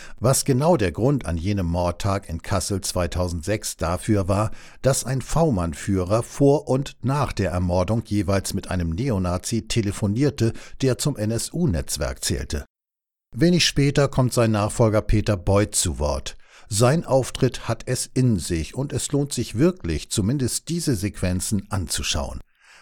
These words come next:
Man kann geradezu heraushören, wie er das Abgesprochene mit Ach und Krach über die Bühne bringt. Ein Performanceberater würde ihm dafür eine sechs geben.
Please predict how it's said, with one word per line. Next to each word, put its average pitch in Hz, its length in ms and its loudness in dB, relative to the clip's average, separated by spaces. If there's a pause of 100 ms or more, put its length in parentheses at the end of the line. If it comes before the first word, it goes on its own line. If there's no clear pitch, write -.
Man 85 280 0
kann 98 300 2
geradezu 87 500 0
heraushören, 87 1000 0
wie 92 160 -6
er 80 140 -4
das 78 260 -6
Abgesprochene 98 840 0
mit 85 260 -4
Ach 139 280 -2
und 107 260 0
Krach - 340 -2
über 92 180 -2
die 104 140 -2
Bühne 64 360 -6
bringt. - 500 -8 (460)
Ein 113 260 2
Performanceberater 107 1200 2
würde 123 200 2
ihm 107 200 -4
dafür 104 560 0
eine 113 220 2
sechs - 380 -4
geben. - 420 -10